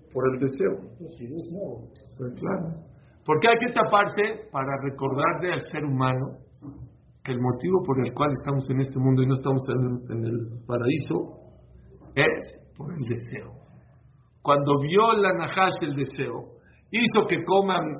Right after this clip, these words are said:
Speaker 1: y es deseo, y eso te ayuda a tener menos deseo. Pero según esto, tendríamos que estar como los caníbales. Nada más nos tapamos aquí abajo y se acaba.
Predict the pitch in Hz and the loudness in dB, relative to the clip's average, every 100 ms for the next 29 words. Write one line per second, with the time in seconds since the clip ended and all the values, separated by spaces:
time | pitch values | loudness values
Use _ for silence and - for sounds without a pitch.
0 | - 151 156 143 139 - 127 165 - - | -6 -4 -4 0 -2 0 -4 -4 -6 -2
1 | 233 - - 208 180 240 202 185 151 156 | -2 -2 -4 -2 -2 0 0 0 -6 -6
2 | 156 165 160 151 123 127 - 107 - - | -4 -2 -2 -2 -2 -4 -6 -10 -12 -8
3 | 131 120 156 185 226 240 - 165 160 - | -4 -4 0 0 0 -2 -6 -8 -8 -14
4 | - - 127 143 170 - 135 - 156 143 | -20 -10 -6 -4 -4 -4 -4 0 0 0
5 | - - 131 127 - 135 165 185 139 107 | -6 0 2 2 0 0 2 2 -2 -6
6 | - - - - - - 175 180 180 165 | -12 -20 -20 -20 -14 -6 -2 0 0 -2
7 | 147 170 170 143 175 170 175 185 175 175 | -2 -4 -2 -4 -2 -2 -2 -4 -8 -8
8 | 180 208 | -4 -2